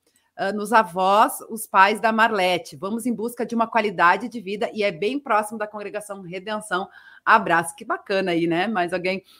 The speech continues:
também aí buscando qualidade de vida, morar no interior. Tem muitas pessoas, muitas famílias que fazem isso também, né? Mas que Deus abençoe aí a família de vocês, o Etelvino, a Marlete e também o Miguel. E feliz Dia das Crianças pro Miguel, né?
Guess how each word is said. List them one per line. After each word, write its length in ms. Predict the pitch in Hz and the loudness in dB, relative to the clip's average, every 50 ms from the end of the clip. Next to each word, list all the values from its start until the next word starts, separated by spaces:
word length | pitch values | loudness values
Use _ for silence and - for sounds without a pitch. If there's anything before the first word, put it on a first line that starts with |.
| _ _ _ | _ _ _
também 280 | 160 170 170 190 196 | -6 -4 -2 0 0
aí 140 | 185 180 185 | 2 0 0
buscando 480 | 151 156 175 170 - - - 226 226 220 | -2 -4 -8 -8 -6 -2 -2 -2 0 2
qualidade 380 | - 202 185 165 175 180 165 | 0 -2 0 0 -2 -2 -2
de 80 | 147 156 | -6 -8
vida, 260 | 143 214 226 196 202 | -4 -4 -4 -2 0
morar 240 | 185 180 175 190 214 | 0 2 4 4 2
no 80 | 214 | 2
interior. 240 | 196 - 208 196 185 | 0 -2 -4 -4 -2
Tem 100 | 180 247 | -2 0
muitas 220 | 262 311 - - - | 0 0 -2 -4 -6
pessoas, 340 | - 262 - 247 240 240 | -6 -2 2 2 2 4
muitas 240 | 233 220 226 226 - | 2 -2 -4 -4 -6
famílias 360 | - 233 208 196 190 214 208 | -6 -4 -4 -2 -4 -6 -8
que 80 | - - | -8 0
fazem 260 | - 196 185 180 190 | 0 0 2 2 -4
isso 140 | 180 175 - | -6 -6 -8
também, 240 | 180 165 170 190 214 | -6 -6 -4 -2 -2
né? 160 | 196 180 180 - - _ _ | -2 -2 -4 -6 -16 _ _
Mas 160 | 214 214 214 | -2 0 0
que 80 | - | 2
Deus 160 | 208 240 254 247 | 2 2 4 4
abençoe 460 | 262 240 247 240 247 - 247 226 220 | 4 2 2 0 0 2 4 6 6
aí 160 | 220 208 214 | 6 4 4
a 60 | 208 | 2
família 360 | 208 - 220 196 196 190 190 | 0 0 0 0 0 0 -2
de 60 | - - | -4 -6
vocês, 440 | 160 170 - - 240 254 254 247 | -10 -8 0 4 6 6 6 4
o 40 | 226 | 2
Etelvino, 480 | 208 208 196 180 160 170 233 254 254 240 | 0 0 -2 -4 -2 0 2 4 4 4
a 20 | |
Marlete 540 | 226 214 202 180 175 180 196 208 208 - 185 | 4 4 4 4 4 2 2 0 0 -6 -12
e 80 | 196 - | -14 -10
também 340 | - 190 185 185 190 185 | -8 -6 -4 -4 -4 -4
o 40 | 190 190 | -6 -6
Miguel. 440 | 190 202 175 160 156 143 127 - - _ _ _ _ _ _ _ _ _ _ | -8 -8 -4 -4 -4 -4 -4 -10 -14 _ _ _ _ _ _ _ _ _ _
E 60 | - | -4
feliz 180 | - 202 175 165 | -2 -2 0 0
Dia 80 | 175 170 | 0 0
das 160 | 180 202 202 | -2 -2 -2
Crianças 380 | - 330 311 240 226 226 - | 0 2 4 4 2 2 -4
pro 120 | - - 269 | -4 -4 -4
Miguel, 340 | 339 370 277 233 156 139 123 | -2 -2 -2 -2 -2 -2 -2
né? 180 | - - 254 | -6 -8 -10